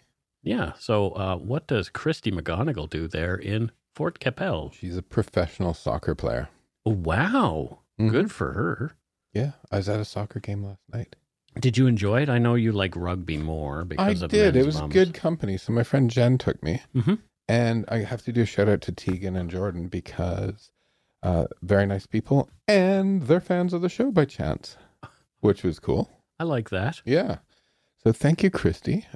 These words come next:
Speaker 2: Uh, so she, yeah, so Christy plays for the Capellars.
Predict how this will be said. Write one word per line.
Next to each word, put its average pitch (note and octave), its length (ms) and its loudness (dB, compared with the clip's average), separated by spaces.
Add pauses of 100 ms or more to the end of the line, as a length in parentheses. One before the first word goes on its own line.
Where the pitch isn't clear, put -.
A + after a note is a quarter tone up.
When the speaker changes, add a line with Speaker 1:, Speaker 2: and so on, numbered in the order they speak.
Speaker 2:
Uh, A2+ 80 2
so B2 180 4
she, - 180 -4
yeah, A#2+ 180 4
so - 180 -6
Christy B2+ 460 0
plays F#2 680 0
for F2 400 0 (580)
the E2+ 380 2 (2000)
Capellars. E2+ 840 0